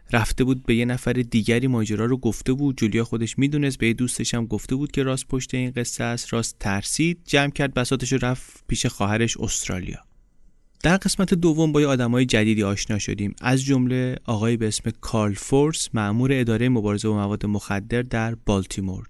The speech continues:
دی ای. این آقا سالها کار پلیسی کرده بود، کار کف خیابونی کرده بود، بعدم مدت‌ها پلیس مخفی بود. الان گوشه اداره نشسته بود، مگس میپروند،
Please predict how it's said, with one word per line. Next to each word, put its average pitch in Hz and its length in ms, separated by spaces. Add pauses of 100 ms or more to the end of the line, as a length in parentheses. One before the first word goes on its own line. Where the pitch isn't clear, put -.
(160)
دی 98 300
ای. 92 200 (260)
این 160 120
آقا 143 220
سالها 135 380
کار 127 260
پلیسی 120 420
کرده 151 340
بود، 143 300
کار 120 340
کف 110 280
خیابونی 107 480
کرده 131 340
بود، 120 220
بعدم 117 300
مدت‌ها 107 420
پلیس 104 440
مخفی 104 360
بود. 143 380 (640)
الان 160 320
گوشه 151 360
اداره 131 640
نشسته 123 460
بود، 123 220
مگس 117 400
میپروند، 101 600